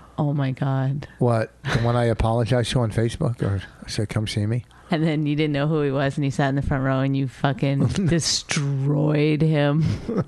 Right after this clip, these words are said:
Speaker 1: Can you imagine?
Speaker 2: All right, we did enough time.
Speaker 1: All right, thanks,
Speaker 2: But wait
Speaker 1: everybody.
Speaker 2: a second.
Speaker 1: What? I'm so
Speaker 2: Uh,
Speaker 1: hungry.
Speaker 2: ho-, well, you, you, we're gonna fool
Speaker 1: I haven't
Speaker 2: around.
Speaker 1: eaten at all.
Speaker 2: I know one thing you're gonna eat in a few seconds.
Speaker 1: No, come on, please.
Speaker 2: Yes,
Speaker 1: Let
Speaker 2: you
Speaker 1: me
Speaker 2: have
Speaker 1: have
Speaker 2: to.
Speaker 1: food.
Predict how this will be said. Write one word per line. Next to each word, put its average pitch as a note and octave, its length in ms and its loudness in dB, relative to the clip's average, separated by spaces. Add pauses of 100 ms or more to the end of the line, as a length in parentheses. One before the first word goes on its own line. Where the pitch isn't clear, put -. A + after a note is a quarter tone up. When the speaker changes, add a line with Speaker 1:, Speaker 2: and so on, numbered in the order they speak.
(140)
Speaker 1:
Can G3+ 140 2
you G#3 140 2
imagine? D3 560 -2 (1800)
Speaker 2:
All - 80 -4
right, A2+ 120 0
we B2 100 0
did A2+ 160 -2
enough G#2+ 300 -2
time. F#2+ 480 -2
Speaker 1:
All E3+ 100 2
right, E3 260 0
thanks, F3+ 200 4
Speaker 2:
But E3 40 6
wait F3+ 100 6
Speaker 1:
everybody. F3+ 200 6
Speaker 2:
a F#3 40 4
second. E3 340 0
Speaker 1:
What? A#3+ 220 -2
I'm A3+ 120 -4
so B3 160 -4
Speaker 2:
Uh, B3+ 100 -4
Speaker 1:
hungry. G3+ 560 -2
Speaker 2:
ho-, - 180 -16
well, C3+ 280 0
you, C3+ 300 -4
you, D3 240 -4 (500)
we're B2 160 -2
gonna A#2 160 -2
fool B2 200 0
Speaker 1:
I G#2+ 40 2
haven't - 180 2
Speaker 2:
around. A#3 60 0
Speaker 1:
eaten A3+ 360 -2
at F3 100 -4
all. G#3 420 -4 (380)
Speaker 2:
I G2+ 120 0
know A2+ 120 2
one A#2 180 0
thing B2 180 0
you're A#2 140 2
gonna B2 180 0
eat C#3+ 140 0
in A2+ 100 -2
a G2 60 0
few A#2 220 0
seconds. C3 420 0
Speaker 1:
No, D#3+ 180 0
come G3 220 -8
on, D#3+ 140 -6
please. G3 220 -4
Speaker 2:
Yes, G#2+ 300 0
Speaker 1:
Let B3+ 60 -2
Speaker 2:
you F#3 60 0
Speaker 1:
me B2 60 2
Speaker 2:
have G#2+ 200 0
Speaker 1:
have F#2+ 160 0
Speaker 2:
to. E2+ 60 -4
Speaker 1:
food. E3 520 -4